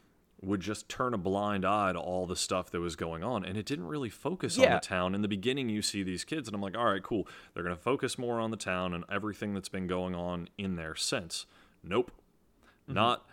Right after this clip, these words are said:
Speaker 1: not really at all. They do that opening scene.
Speaker 2: Because that's the
Speaker 1: You have
Speaker 2: yeah,
Speaker 1: the
Speaker 2: the hook of the
Speaker 1: Yeah.
Speaker 2: because that, that's the thing. The hook of the, the plot line with the adults is it's not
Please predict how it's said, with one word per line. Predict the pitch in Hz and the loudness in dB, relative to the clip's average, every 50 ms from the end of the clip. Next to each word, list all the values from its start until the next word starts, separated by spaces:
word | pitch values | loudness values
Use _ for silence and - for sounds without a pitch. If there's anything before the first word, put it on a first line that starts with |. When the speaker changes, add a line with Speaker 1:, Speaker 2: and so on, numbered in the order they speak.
| - _ - | -20 _ -4
Speaker 1:
not | 90 98 120 - - | 0 0 0 2 2
really | 120 117 117 120 117 113 | 2 4 4 4 4 4
at | 104 | 4
all. | 98 87 78 76 - - _ _ - - - - | 4 2 0 -4 -8 -12 _ _ -20 -20 -16 -10
They | 85 | -8
do | 78 78 92 101 | -2 0 0 2
that | 104 101 98 | 2 2 2
opening | 104 98 - 104 107 107 | 2 0 0 -2 -2 -2
scene. | 92 - - 127 143 | -2 -2 -2 -2 0
Speaker 2:
Because | 160 165 190 208 | 0 4 4 4
that's | 175 226 240 233 - | 6 4 2 2 2
the | 202 214 - - _ _ - _ _ _ _ _ _ _ - - - | -6 -6 -6 -6 _ _ -20 _ _ _ _ _ _ _ -20 -18 -12
Speaker 1:
You | - - 107 98 95 95 | -6 -2 0 2 2 4
have | 104 110 101 101 104 90 | 4 6 6 6 6 6
Speaker 2:
yeah, | 147 101 | 6 6
Speaker 1:
the | 90 90 | 8 10
Speaker 2:
the | 185 180 | 10 10
hook | 196 262 262 - | 8 6 6 6
of | 247 180 160 | 2 2 2
the | 175 185 170 165 156 151 151 - _ - | 0 2 2 2 2 0 -2 -6 _ -8
Speaker 1:
Yeah. | - 98 95 92 80 78 80 - | -2 0 0 0 0 -2 -8 -10
Speaker 2:
because | - 165 - 185 180 175 | -6 2 4 4 6 6
that, | 202 170 170 | 4 4 6
that's | 196 202 175 - | 6 6 6 6
the | 180 | 6
thing. | 208 202 139 | 8 8 8
The | 143 139 | 8 10
hook | 185 214 - | 8 8 10
of | 233 185 143 | 8 6 6
the, | 143 170 165 151 143 139 - 135 - - | 6 6 8 8 6 4 2 -4 -12 -10
the | - 123 135 135 131 123 120 113 110 107 107 - - - | -2 4 8 10 10 10 10 10 8 8 4 2 -2 2
plot | - 175 170 - - | 8 8 8 10 10
line | 156 147 143 | 6 6 6
with | 135 123 | 6 4
the | - 123 120 | 6 4 4
adults | 113 - 175 185 175 - - | 10 10 10 10 10 8 4
is | 135 127 - - | 0 0 0 2
it's | 151 143 - - | 0 0 0 2
not | 135 131 139 143 165 175 - - - | 0 2 2 4 4 2 2 -2 -12